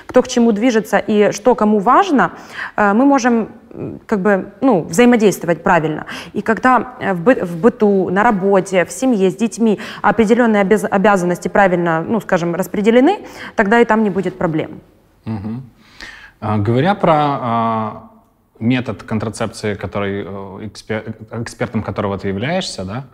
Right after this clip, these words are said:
Speaker 2: ам, я слышал историю о том, как, э, в одной церкви люди тоже пошли на семинар, и потом женщины начали мерить температуру и проходить все процедуры, но потом так сложилось, что там большая часть из них синхронно забеременели.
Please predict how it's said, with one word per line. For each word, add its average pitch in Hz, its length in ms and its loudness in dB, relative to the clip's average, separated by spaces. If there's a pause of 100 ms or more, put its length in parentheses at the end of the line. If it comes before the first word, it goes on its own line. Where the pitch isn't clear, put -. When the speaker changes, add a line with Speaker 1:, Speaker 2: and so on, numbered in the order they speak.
(520)
Speaker 2:
ам, 98 580 -6
я 113 240 -2
слышал 151 340 0
историю 117 600 0
о 101 200 -4
том, 110 300 -2
как, 98 360 -10
э, 95 460 -2
в 90 80 -8
одной 104 220 -2
церкви 123 400 -4
люди 104 240 0
тоже 101 200 -4
пошли - 280 -8
на 95 80 -6
семинар, 135 600 -4
и 113 60 -2
потом 98 640 -6
женщины 101 360 -6
начали 101 240 -8
мерить 98 320 -8
температуру 101 600 -2
и - 60 -4
проходить 101 300 -8
все 92 100 -16
процедуры, 117 540 -6
но 107 180 -2
потом 131 340 -6
так 107 160 -8
сложилось, 113 560 -4
что - 160 -12
там 92 280 -8
большая 107 440 -4
часть 104 280 -8
из 92 100 -8
них 135 140 -6
синхронно 110 500 -6
забеременели. 98 760 -8